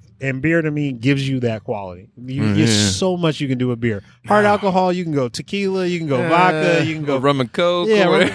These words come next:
Speaker 1: can,
Speaker 2: <laughs>
Speaker 1: I mean, it's not saying that there's not quality hard
Speaker 2: Sure.
Speaker 1: alcohol. I mean, it's just that with beer, you can get so many different notes and, and flavor
Speaker 2: Yeah, I agree.
Speaker 1: profiles and, and the nose, the smells are so different, and you're like, "Wow, I wouldn't even,"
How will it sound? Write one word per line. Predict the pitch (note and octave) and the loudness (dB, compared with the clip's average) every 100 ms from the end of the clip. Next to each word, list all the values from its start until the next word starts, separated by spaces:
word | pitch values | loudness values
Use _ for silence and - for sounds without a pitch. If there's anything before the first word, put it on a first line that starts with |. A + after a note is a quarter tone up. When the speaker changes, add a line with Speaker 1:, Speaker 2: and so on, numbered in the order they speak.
| D4+ A3+ | 0 0
Speaker 1:
can, | C#4+ B3 | 0 0
Speaker 2:
<laughs> | C4+ | -2
Speaker 1:
I | C4 | 0
mean, | G#3+ A3+ G#3+ | 2 2 0
it's | G3+ | -2
not | A#3+ A#3 | -2 -2
saying | - A3+ G#3 | -4 -8 -6
that | F3+ | -6
there's | F#3 | -6
not | F3 E3 | -6 -6
quality | - E3+ D#3+ D3+ C#3+ | 0 2 2 0 0
hard | D3 C#3+ | 0 2
Speaker 2:
Sure. | D3+ | 2
Speaker 1:
alcohol. | E3 C#3 C3 G#2+ A2+ | 0 0 0 -2 -2
I | C3+ C3 | 0 0
mean, | C3 C3 B2+ | -2 -4 -2
it's | D3+ B2+ | -2 0
just | D#3 D3 | -2 -2
that | E3 D3 | 0 2
with | C3 A#2+ | 0 0
beer, | D3 E3 | 2 2
you | D3+ D#3 | 2 -2
can | D#3 | -6
get | C#3 C3 | -8 -6
so | - - D#3 E3 | -6 -6 -6 -6
many | E3 D#3 C#3 | -10 -8 -10
different | A2+ A#2+ C3+ - B2 A2 _ _ - | -8 -6 -6 -6 -12 -12 _ _ -2
notes | B2+ C3+ G#2 - | 2 2 0 -12
and, | G#2+ G2+ - - | -12 -12 -16 -8
and | B2 G#2 | -8 -8
flavor | - C#3+ E3+ E3 | -10 0 2 2
Speaker 2:
Yeah, | |
I | G2 | 2
agree. | C3+ F#2+ | 2 2
Speaker 1:
profiles | F2+ A#2+ A2+ G#2 | 0 -2 -4 -6
and, | A2 A2+ | -14 -10
and | C3 A#2+ A2 _ _ _ B2 | -10 -10 -12 _ _ _ -6
the | B2 | 0
nose, | C3+ D#3+ D#3+ A#2 | 4 6 6 2
the | |
smells | A2 - D3 D#3+ F3 D#3+ B2 | -4 -4 0 4 6 4 0
are | |
so | A2+ - D#3+ D3+ | -8 -4 -4 -4
different, | A#2+ D#3+ - B2+ | -2 -2 -2 -4
and | B2 | -2
you're | D3 | 0
like, | C3 A2+ | 0 2
"Wow, | C3+ C3 | 0 0
I | |
wouldn't | C3 D3+ | 0 -2
even," | D3+ C#3 B2 | -4 -4 -8